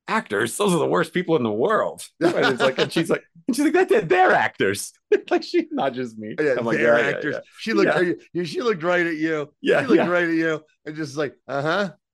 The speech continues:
Speaker 1: Yeah, that was the thing that I was
Speaker 2: Uh-huh.
Speaker 1: thinking of. Yeah.
Speaker 2: Mm-hmm. <laughs> And, oh, of course, Marie Antoinette's head gets knocked off, and they,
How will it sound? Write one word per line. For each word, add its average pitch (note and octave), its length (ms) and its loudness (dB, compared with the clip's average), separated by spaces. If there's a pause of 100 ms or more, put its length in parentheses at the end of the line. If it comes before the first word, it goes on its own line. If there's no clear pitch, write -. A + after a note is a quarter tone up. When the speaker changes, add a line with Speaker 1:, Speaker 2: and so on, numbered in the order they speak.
(600)
Speaker 1:
Yeah, F#2 200 -4 (100)
that G2+ 180 0
was A#2+ 100 -4
the D3 220 -4
thing C#3+ 100 -4
that - 40 -10
I - 40 -8
was C3 100 -4
Speaker 2:
Uh-huh. B2 80 -6
Speaker 1:
thinking G2+ 320 -8
of. - 100 -8 (120)
Yeah. - 180 -4 (120)
Speaker 2:
Mm-hmm. C#3 760 -14
<laughs> - 60 -20 (2250)
And, F3+ 300 -8 (1120)
oh, D3 100 0
of B2 180 -8
course, D#3 240 -2
Marie C3 300 -8
Antoinette's B2+ 480 -8
head G#2+ 240 -10
gets G#2+ 220 -16
knocked G2+ 320 -14
off, F#2+ 280 -8
and G2 140 -14
they, F#2+ 100 -12